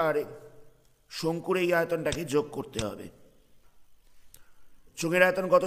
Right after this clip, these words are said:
ছিল? টোয়েন্টি টু বাই সেভেন ছিল, into দশের স্কয়ার, into হাইট ছিল দুশো আশি। এটা ছিল চোঙের আয়তন। আর শঙ্কুর আয়তন কত ছিল? one by three into twenty two by seven into দশের স্কয়ার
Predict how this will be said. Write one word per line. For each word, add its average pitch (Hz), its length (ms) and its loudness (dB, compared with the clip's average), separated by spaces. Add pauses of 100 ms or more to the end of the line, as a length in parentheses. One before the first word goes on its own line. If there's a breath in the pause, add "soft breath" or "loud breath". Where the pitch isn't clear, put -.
ছিল? 175 180 -2
টোয়েন্টি 165 380 -2
টু 185 100 0
বাই 175 140 6 (140)
সেভেন 165 220 2 (100)
ছিল, 131 140 -4 (1700)
into 139 220 -4
দশের 151 340 0
স্কয়ার, 147 420 -2 (680)
into 117 240 -2
হাইট 147 160 2 (100)
ছিল 175 120 -2 (120)
দুশো 156 260 0 (140)
আশি। - 240 -6 (1040)
এটা 151 160 4
ছিল 156 100 -2 (120)
চোঙের 170 240 -2
আয়তন। 123 360 -4 (440 soft breath)
আর 117 60 -8
শঙ্কুর 156 400 0
আয়তন 175 200 0 (100)
কত 175 100 2 (120)
ছিল? 175 140 -4 (240)
one 160 180 0
by 175 100 6 (100)
three 165 260 -6 (960 soft breath)
into 156 220 -2
twenty 165 300 0
two 170 160 2
by 165 80 6 (160)
seven 156 260 4 (520)
into 147 160 -4 (120)
দশের 151 320 -2
স্কয়ার 156 320 0